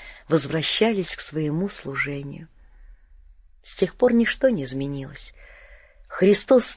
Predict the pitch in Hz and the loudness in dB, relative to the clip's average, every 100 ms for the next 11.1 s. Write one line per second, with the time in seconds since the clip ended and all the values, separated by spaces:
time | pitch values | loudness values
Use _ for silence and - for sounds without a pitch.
0 | - 277 262 165 180 - 208 165 170 170 | 4 6 6 4 2 4 4 6 4 4
1 | 247 233 - 156 214 202 147 - 135 135 | 0 0 -2 0 0 0 -4 -6 -8 -8
2 | 139 143 _ - _ - - _ - - | -10 -12 _ -20 _ -20 -20 _ -20 -6
3 | 147 147 185 202 165 156 156 147 143 139 | -4 0 0 0 -2 0 -2 -2 -2 -2
4 | - - 156 180 - 156 - 151 160 143 | -4 -2 -2 -2 -4 -6 -6 -6 -4 -6
5 | 120 120 147 143 156 127 185 214 175 143 | -4 -2 0 0 -4 -4 -4 -4 -6 -10
6 | 131 - - - - - 151 196 196 214 | -10 -16 -20 -20 -20 -4 0 4 6 6
7 | 262 - - 226 - 208 190 190 190 226 | 4 2 2 2 6 6 8 6 6 4
8 | - - 214 233 170 139 - 143 - - | 2 0 2 2 2 -4 -6 -4 -4 -2
9 | 139 - - - - _ - - _ _ | -4 -6 -14 -20 -20 _ -20 -20 _ _
10 | 139 135 143 139 - 135 120 - 208 202 | -10 -6 -4 -6 -6 -8 -8 0 0 0